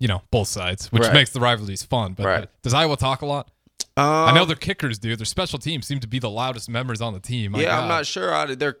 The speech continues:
Speaker 2: they're, they're trying to do these kicks pregame and, and, and they're not moving. And I'm like, "Man, you know, we get the fifty.
Speaker 1: Yeah.
Speaker 2: Why are you kicking on the forty?" So we get fifty yards, fifty yards. Why are you kicking on the forty-five?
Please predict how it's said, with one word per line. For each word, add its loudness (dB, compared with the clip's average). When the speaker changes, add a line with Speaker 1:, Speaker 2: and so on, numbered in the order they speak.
Speaker 2:
they're, 0
they're -4
trying -6
to -2
do 0
these 0
kicks -2
pregame 0
and, -2
and, -4
and -2
they're -2
not 0
moving. 0
And -6
I'm -8
like, -2
"Man, -2
you -2
know, 0
we 0
get 0
the 0
fifty. 0
Speaker 1:
Yeah. 2
Speaker 2:
Why 8
are 6
you 2
kicking -2
on 0
the -4
forty?" -2
So -2
we 2
get 2
fifty 0
yards, 2
fifty -6
yards. 2
Why 2
are 4
you 0
kicking -4
on 2
the 0
forty-five? 0